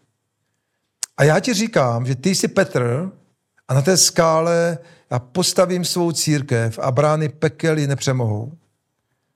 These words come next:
Dám ti klíče," a tak dále. A já tady skončím. Tady, tady vlastně se mluví o tom, že Petr měl zjevení o tom, že, a tak tohle,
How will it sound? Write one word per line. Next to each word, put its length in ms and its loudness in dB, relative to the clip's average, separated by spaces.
Dám 200 2
ti 80 -2
klíče," 500 0
a 100 -4
tak 120 0
dále. 400 0
A 220 4
já 60 0
tady 160 2
skončím. 680 -2
Tady, 260 2
tady 140 2
vlastně 280 2
se 160 2
mluví 540 0
o 80 -2
tom, 220 0
že 320 2
Petr 340 0
měl 280 2
zjevení 480 0
o 100 0
tom, 480 -2
že, 500 0
a 60 -10
tak 120 0
tohle, 200 2